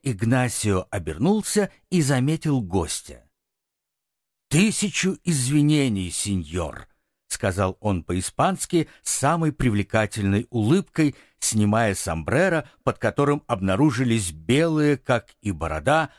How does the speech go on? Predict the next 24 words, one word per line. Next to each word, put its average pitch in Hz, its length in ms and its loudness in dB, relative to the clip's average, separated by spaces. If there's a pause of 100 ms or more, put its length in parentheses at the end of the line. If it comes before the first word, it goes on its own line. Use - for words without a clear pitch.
(320)
густые 110 760 0
волосы. 78 720 -6 (1000)
«Вы 104 220 0
должны 127 540 0
сетовать 143 640 -2
на 120 80 2
меня, 101 520 0 (340)
но 135 260 2
у 135 60 0
нас 160 340 0
в 107 80 -2
обычае, 107 760 0 (240)
чтобы 156 360 2
после 151 440 0
недельной 139 560 2
работы 95 640 0 (220)
вместе 190 760 2
собираться 135 760 0
на 127 140 2
богослужение. 98 1120 -4 (580)
Не 147 200 4
толкните, 180 680 2
дети, 120 500 0
англичанина. 87 1000 -2